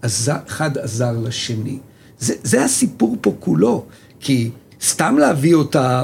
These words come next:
או לא, זה לא העניין פה. עכשיו, מעבר לכל, אם אתה בא מהזווית של הילדים,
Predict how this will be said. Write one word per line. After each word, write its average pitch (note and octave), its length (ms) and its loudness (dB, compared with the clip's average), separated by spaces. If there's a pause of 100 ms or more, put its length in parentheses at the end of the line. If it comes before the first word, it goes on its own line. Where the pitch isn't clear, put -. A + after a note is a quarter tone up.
או C#3 80 2
לא, D3 180 2
זה E3+ 160 2
לא E3+ 180 4
העניין D3+ 540 2
פה. - 120 -12 (800)
עכשיו, D3 200 -2 (160)
מעבר G#3+ 640 0
לכל, D3 440 2
אם D3 160 2
אתה - 160 -4
בא C#3+ 200 0
מהזווית A#2+ 720 -2
של G#3 320 -4
הילדים, D#3+ 760 -4